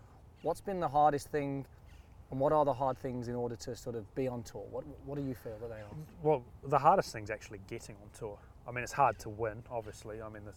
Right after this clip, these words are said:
Speaker 2: the standard's so high out there. There's so, you know, and it's,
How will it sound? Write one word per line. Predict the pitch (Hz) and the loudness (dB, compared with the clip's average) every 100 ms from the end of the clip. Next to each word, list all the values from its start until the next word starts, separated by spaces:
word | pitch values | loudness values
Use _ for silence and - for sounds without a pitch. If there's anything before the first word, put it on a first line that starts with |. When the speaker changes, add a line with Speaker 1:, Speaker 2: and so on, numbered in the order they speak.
| - | -14
Speaker 2:
the | |
standard's | 117 - 123 110 104 | -12 -6 -6 -6 -8
so | - 117 107 | -4 -2 -2
high | 107 104 104 | -4 -6 -6
out | 110 | -8
there. | 104 | -12
There's | 107 | -14
so, | - 117 113 107 - - | -8 -6 -6 -10 -16 -16
you | 110 | -16
know, | 104 - - 135 123 - - 123 | -18 -20 -20 -20 -20 -20 -16 -14
and | 117 | -12
it's, | 113 | -12